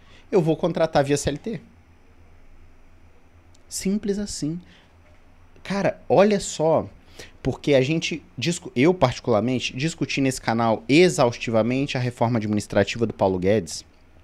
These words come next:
é, que o núcleo dela era o quê? O fim da estabilidade, né? O núcleo dela era isso. Você não ter estabilidade, contratar, demitir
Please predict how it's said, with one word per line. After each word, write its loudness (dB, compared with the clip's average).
é, 2
que 4
o 4
núcleo 4
dela 6
era 0
o -6
quê? -2
O -2
fim -8
da -2
estabilidade, -6
né? -12
O -6
núcleo 0
dela 4
era -4
isso. -8
Você -2
não 0
ter 0
estabilidade, 0
contratar, 0
demitir -2